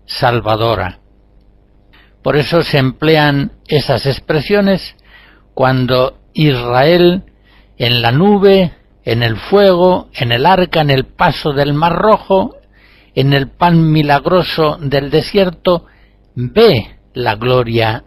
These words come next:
de Dios, es decir, ve epifanías, manifestaciones de la bondad, de la majestad, del poder del Altísimo.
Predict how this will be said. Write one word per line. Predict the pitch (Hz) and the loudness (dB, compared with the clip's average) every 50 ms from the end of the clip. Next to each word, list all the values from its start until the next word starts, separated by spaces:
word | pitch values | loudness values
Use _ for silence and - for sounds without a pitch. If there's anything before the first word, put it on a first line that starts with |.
| - | -8
de | - 120 120 | -4 -4 -2
Dios, | 113 123 120 110 95 - - - - - - _ _ _ _ | 0 2 0 0 0 -4 -8 -16 -16 -18 -20 _ _ _ _
es | - 123 113 113 | -6 -4 -2 -2
decir, | 117 101 - 185 202 185 180 - - - - - - _ _ - | -2 -2 0 0 0 0 0 -2 -6 -20 -20 -20 -20 _ _ -10
ve | 120 123 156 165 160 160 151 151 - _ _ _ _ _ _ | -4 0 2 4 4 4 2 0 -6 _ _ _ _ _ _
epifanías, | - 123 113 - - 131 113 - 123 131 160 214 226 190 156 123 107 92 - - - - - - _ _ _ _ _ - | -4 -4 -4 -4 -6 -8 -4 -4 -2 0 2 2 4 4 2 2 0 -2 -4 -8 -14 -14 -16 -18 _ _ _ _ _ -8
manifestaciones | 117 117 123 123 131 127 - - 139 127 - - - - 131 - - 214 240 254 240 214 175 147 120 110 - - - - - | -4 -2 0 0 0 0 0 0 -2 -2 -2 -4 -4 -4 -4 -4 -2 -2 0 0 0 0 0 0 -2 -2 -4 -8 -12 -12 -8
de | 113 110 113 | -6 -4 -4
la | 110 113 110 | -2 -2 -4
bondad, | 110 117 120 120 127 175 220 233 214 190 156 | -4 -4 -6 -6 -2 0 2 2 2 2 2
de | 156 143 | 0 -2
la | 139 127 | -2 -2
majestad, | 123 127 117 - 127 113 - - - - 175 180 180 156 127 110 - - - _ - | -4 -4 -2 0 0 0 -2 -4 -6 -2 0 2 2 2 0 -2 -6 -12 -20 _ -12
del | 143 123 117 113 110 104 | -6 -2 -2 -2 -4 -6
poder | - - 110 110 110 123 139 139 131 143 - - - | -12 -8 -6 -2 0 2 2 2 0 -2 -4 -6 -6
del | 135 131 123 120 | -4 -4 -2 -2
Altísimo. | 113 110 104 101 - - 120 110 98 - - 107 98 98 98 - | -2 -6 -6 -10 -12 -8 -6 -6 -6 -6 -10 -10 -12 -12 -14 -16